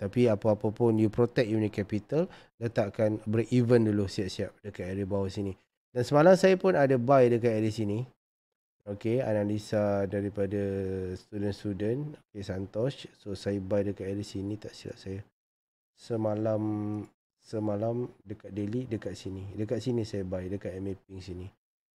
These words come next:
So, saya dah close position tujuh puluh dua pip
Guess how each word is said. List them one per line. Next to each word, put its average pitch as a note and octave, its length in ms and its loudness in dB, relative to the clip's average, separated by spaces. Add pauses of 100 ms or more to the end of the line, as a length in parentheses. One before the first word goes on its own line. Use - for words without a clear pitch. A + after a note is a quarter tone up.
(100)
So, A2 240 0 (240)
saya A2+ 240 0
dah G#2+ 160 0
close B2 320 0
position A2+ 480 2
tujuh A2 240 0
puluh G#2+ 300 0
dua - 20 0
pip B2 320 -2